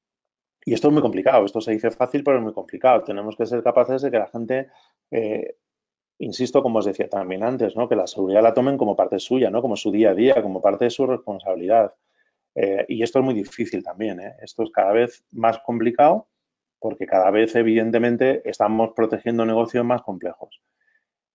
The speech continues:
El segundo punto como reto, que con mucha gente ya estaréis en la nube y, y, y tendréis aplicaciones en la nube y, y entenderéis esto que os voy a contar ahora, pero cada vez las nubes son más complejas. Es decir, cada vez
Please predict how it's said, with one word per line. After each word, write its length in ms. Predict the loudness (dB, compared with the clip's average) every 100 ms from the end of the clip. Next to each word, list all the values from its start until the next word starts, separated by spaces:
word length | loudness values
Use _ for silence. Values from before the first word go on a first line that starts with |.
| _
El 140 | -14 -6
segundo 340 | -2 2 2
punto 220 | 2 2
como 220 | 4 4 4
reto, 420 | 4 4 2 -4 _ _
que 160 | _ -10 -10
con 220 | -6 -6 -6
mucha 300 | -10 -6 -6
gente 420 | -8 -6 -4 -4 -2
ya 100 | -2
estaréis 580 | 0 0 0 -2 -6
en 200 | -8 -6
la 80 | -4
nube 420 | 2 4 6 6
y, 80 | 4
y, 760 | 4 2 0 -4 -4 -6 -6 -8
y 40 |
tendréis 360 | -10 -6 -4 -4
aplicaciones 520 | -4 -4 -4 -8 -6
en 80 | -2
la 60 |
nube 320 | 2 2 2 -2 _ _ _
y, 360 | -8 -4 -4 -4
y 40 |
entenderéis 560 | -6 -4 -2 0 0 0
esto 220 | -2 2
que 60 | 4
os 60 |
voy 100 | 4
a 40 | 2
contar 240 | 4 6
ahora, 260 | 8 6 4
pero 160 | 2
cada 180 | 2 2
vez 120 | 4
las 160 | 4 2
nubes 300 | 0 -2 -2
son 160 | -4 -2
más 200 | -6 -6
complejas. 540 | -12 -6 -6 -6 -12
Es 100 | -18
decir, 260 | -14 -12 -2
cada 240 | 0 2
vez 240 | 2 0